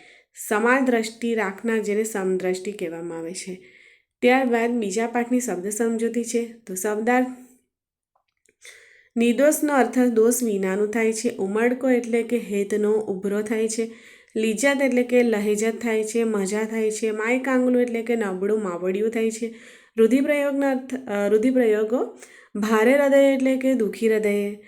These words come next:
આંખ ભીની થવી એટલે કે લાગણી સભર થવું. મોંમાં ઘી સાખર એટલે કે સુગંધ, સુખદ આભારની લાગણી વ્યક્ત કરવી. માથું ધૂણાવવું એટલે કે માથું હલાવવું, હા કે ના ક-, નો ઈશારો કરવો.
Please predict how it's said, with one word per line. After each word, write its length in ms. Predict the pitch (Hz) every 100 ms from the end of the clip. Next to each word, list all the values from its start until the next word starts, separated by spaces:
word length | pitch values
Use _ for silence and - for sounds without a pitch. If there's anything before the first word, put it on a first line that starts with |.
| - _ _ -
આંખ 380 | 226 277 - 277
ભીની 380 | 240 240 233
થવી 460 | 233 202 214 226 226
એટલે 180 | 208 208
કે 140 | 240
લાગણી 460 | 240 190 170 196 226
સભર 380 | 226 214 214 214
થવું. 420 | 214 208 208 - - _ _
મોંમાં 400 | 220 254 285 302
ઘી 240 | 240 233 262
સાખર 480 | 254 214 208 214 202
એટલે 200 | 190 202
કે 100 | 220
સુગંધ, 600 | - 214 196 247 254 254 - - _ - -
સુખદ 360 | 240 233 285 302 - -
આભારની 460 | 208 220 220 233
લાગણી 440 | 214 170 170 196 208
વ્યક્ત 360 | 185 185 -
કરવી. 460 | 190 185 180 175 - - - _ -
માથું 380 | 196 190 226 269
ધૂણાવવું 480 | 269 262 262 262
એટલે 180 | 254 247
કે 120 | 247
માથું 480 | 233 196 170 233 220
હલાવવું, 460 | 202 202 196 208 214
હા 200 | 196 196 208
કે 100 | 208
ના 200 | 196 202
ક-, 260 | 202 - - _ _ _ _ _ _ 220
નો 180 | 220
ઈશારો 420 | 196 185 180 175 170
કરવો. 380 | 160 - -